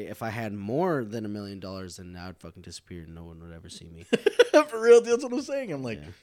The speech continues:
Speaker 2: "Dude, fuck everybody."
Speaker 1: Dude, I told my mom that. I told my mom that. I was like, "I don't, I don't fucking need anybody." And she's like, "Well, you kinda do." And I was like, "Nah." And she's like, "Nope, you're wrong." And I was like, "Uh, all right, you're a little right. You're a little right." <laughs>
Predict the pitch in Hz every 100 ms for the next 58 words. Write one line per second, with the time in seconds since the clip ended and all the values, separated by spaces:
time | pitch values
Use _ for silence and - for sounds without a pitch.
0 | _ 123 101 - 104 101 98 123 113 117
1 | 185 143 95 95 117 87 71 _ _ _
2 | _ _ _ - - 123 95 90 95 85
3 | 85 87 - 131 110 76 113 - - -
4 | 82 82 82 85 90 - _ _ _ _
5 | 98 92 - 95 90 76 - _ _ _
6 | _ _ - 135 156 104 127 165 160 120
7 | 131 113 90 98 104 95 92 78 - _
8 | - 104 92 - - 95 95 107 95 85
9 | 110 101 135 - 113 143 147 131 113 98
10 | 92 87 92 _ _ _ _ _ _ -
11 | 113 71 - 87 92 98 95 87 82 82
12 | 53 _ 107 101 85 62 53 - - -
13 | - -